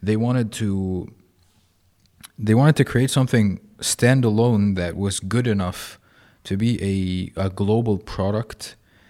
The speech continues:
And that's what makes it very, very special. And one of the, uh, one of the very few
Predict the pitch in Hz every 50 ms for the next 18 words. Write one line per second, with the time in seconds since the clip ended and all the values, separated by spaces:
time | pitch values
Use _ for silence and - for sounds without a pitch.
0 | _ _ _ _ _ - 95 98 98 98 95 92 92 92 90 90 90 - 87 -
1 | - - _ _ _ _ _ _ _ _ _ _ _ - 98 104 113 123 - -
2 | - 135 127 110 104 107 113 113 - 117 101 90 92 95 92 101 107 110 107 101
3 | 95 104 104 101 98 - - - - 92 92 - - 120 135 - - - - _
4 | - - 98 98 98 110 123 135 131 120 110 104 104 101 101 101 98 95 92 90
5 | - - - - - 92 90 90 90 90 90 90 - - - - - _ _ _
6 | _ - 107 107 127 151 147 135 131 110 104 98 117 127 135 131 120 - - -
7 | - 104 113 123 113 104 95 87 - -